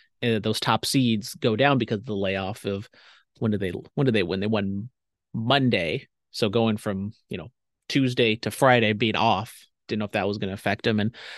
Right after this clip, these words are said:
I don't know if I'd say that exactly. You know, they put, they put up three runs so far. They've been hitting the ball, but unfortunately, my boy Simeon, hey, just, he's been absolute dog shit,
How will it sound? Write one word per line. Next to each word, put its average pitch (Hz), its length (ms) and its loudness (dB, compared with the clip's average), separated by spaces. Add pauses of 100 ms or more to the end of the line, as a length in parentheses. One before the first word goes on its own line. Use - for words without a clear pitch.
(300)
I 330 40 4
don't 339 100 4
know 302 100 8
if - 100 4
I'd 165 180 6
say 135 160 6
that 120 120 6
exactly. 110 400 2
You 160 40 2
know, 113 60 2
they 110 120 0
put, - 180 0
they 127 120 2
put 131 160 4
up 120 120 -2
three 120 200 -2
runs 113 240 -2
so - 120 -8
far. 147 480 6 (360)
They've 156 120 2
been 131 100 -2
hitting 123 140 -4
the 120 60 -4
ball, 110 400 -2 (200)
but 107 200 -4 (180)
unfortunately, 120 720 4
my 117 140 4
boy 117 200 4
Simeon, 104 540 2 (200)
hey, 127 320 0 (600)
just, - 260 -14 (520)
he's 120 160 -2
been 110 100 2
absolute 98 380 -4
dog 92 260 -2
shit, - 260 -6